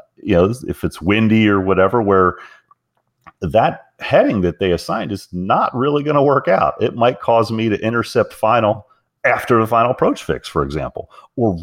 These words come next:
really, really close to it, where I'm not gonna have much of a chance to descend if I still need to, or to get lined up or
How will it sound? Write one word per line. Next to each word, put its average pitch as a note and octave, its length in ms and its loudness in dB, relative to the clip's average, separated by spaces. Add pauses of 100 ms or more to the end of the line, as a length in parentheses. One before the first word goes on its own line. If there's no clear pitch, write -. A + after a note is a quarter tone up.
really, E3+ 320 4
really B2+ 320 2
close - 420 -2
to E2+ 160 0
it, F2+ 100 -2
where B2 100 2
I'm E3 120 2
not C3+ 160 0
gonna A2+ 120 -4
have F#2+ 140 2
much F#2 220 0
of D#2+ 80 -6
a - 40 -20
chance F2+ 340 -2
to - 120 -12
descend G2 600 -2
if A2 100 2
I G#2 80 4
still G2+ 260 -2
need G2 220 -4
to, F#2+ 300 0
or C#2+ 240 -2
to - 100 -8
get - 220 -8
lined E2+ 340 2
up E2+ 340 4
or C2+ 180 0